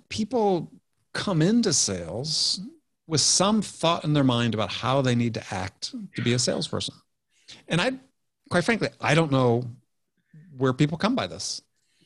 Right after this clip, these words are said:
So, of course, we have popular culture. We got movies and T V shows that portray salespeople in a negative light. But I was talking with, um, a woman named Dawn Dieter Schmeltz, who's head of the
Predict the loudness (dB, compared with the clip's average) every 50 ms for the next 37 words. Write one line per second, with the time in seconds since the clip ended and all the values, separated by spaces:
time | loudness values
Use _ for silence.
0 | _ _ _ _ _ _ -4 2 4 4 6 6 6 6 6 4 2 -2 -8 _
1 | _ _ _ _ _ -6 0 2 4 4 4 2 0 0 0 -2 0 0 0 -2
2 | -2 -2 -2 -2 -2 -2 -2 -2 0 0 -2 -2 -2 0 2 2 4 4 2 2
3 | 2 2 0 0 2 2 2 4 2 2 2 2 2 2 0 -2 -4 -4 -4 -4
4 | -2 0 0 0 0 0 0 0 0 0 0 0 0 0 2 2 2 0 0 -2
5 | -6 -4 0 2 4 4 4 4 4 2 2 0 2 0 0 0 -2 -4 _ _
6 | _ _ _ _ _ _ _ _ _ _ _ _ _ _ _ _ _ _ _ _
7 | _ _ _ _ _ -12 -6 -2 2 2 2 2 0 -6 _ _ _ _ _ _
8 | _ _ _ _ _ _ _ _ _ -2 0 0 2 2 2 2 2 2 2 4
9 | 2 2 0 -2 -12 -18 -18 -16 -10 -6 -4 -2 -2 -2 -2 -2 -4 -6 -8 -10
10 | -12 -14 _ _ _ _ _ _ _ _ -6 -2 2 4 4 4 4 2 2 0
11 | 0 0 0 0 2 0 0 -2 -2 -2 0 0 0 0 0 0 -2 0 0 2
12 | 2 2 2 0 0 -2 -2 -2 -2 -4 -4 -4 -4 -4 -2 0 0 0 0 0
13 | -2 -4 -4 -4 -2 -2 -4 -4